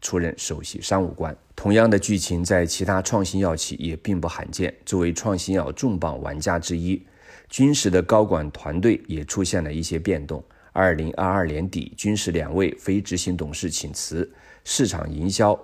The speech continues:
与医学事务副总裁离任，加入辉瑞，又一次引发行业对君实商业化团队动荡的关注。此外，除了P D one出海不顺，信达生物商业化团队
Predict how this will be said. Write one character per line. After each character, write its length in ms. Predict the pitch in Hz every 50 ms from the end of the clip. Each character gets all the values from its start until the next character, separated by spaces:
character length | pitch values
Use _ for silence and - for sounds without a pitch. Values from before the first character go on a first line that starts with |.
| -
与 260 | - 80 76 73 69 -
医 200 | - 98 120 143
学 200 | 147 - - 82
事 200 | 78 - - 92
务 100 | 82 78
副 140 | 76 - -
总 160 | 71 73 71
裁 320 | 71 - - - 78 78 - - - - _ _ -
离 160 | 82 80 87
任， 220 | 107 117 113 - -
加 200 | - - - 76
入 120 | 76 73 73
辉 160 | - - 85
瑞， 180 | 87 90 90 - - - _ _ _ _ - - - _ -
又 180 | - 143 143 120
一 120 | 98 98
次 220 | 92 - - 98 85
引 180 | 78 78 76 73
发 140 | - 90
行 240 | 90 90 - - 80
业 140 | 87 92 95
对 180 | 80 82 80 73
君 320 | 76 - - - 117 120 127
实 320 | 127 - - 85 80 - -
商 320 | - - - - 120 135
业 80 | 139 107
化 220 | 90 - 87 69
团 340 | 65 - - - 78 78 78
队 220 | 80 101 95 - - -
动 240 | - 147 123 98 87
荡 160 | 82 80 67
的 100 | 58 - -
关 200 | - 85 78 76 73
注。 180 | - 85 - - - - _ _ - - - - -
此 180 | - - - 82
外， 240 | 82 90 90 - - -
除 160 | - - 90
了 100 | 92 90
P 200 | 82 - - 92
D 80 | 101
one 180 | 101 101 87 80
出 180 | 82 - - 107
海 200 | 95 82 76 71
不 120 | - 82
顺， 280 | 87 - - 135 82 - - _ _ - _ _ -
信 280 | - - - 123 104
达 120 | 87 82 82
生 240 | 85 - - 101 101
物 80 | 90
商 240 | 78 - - 110 117
业 120 | 123 110
化 180 | 90 - 92 80
团 260 | 76 - - - 78
队 220 | 80 95 90 -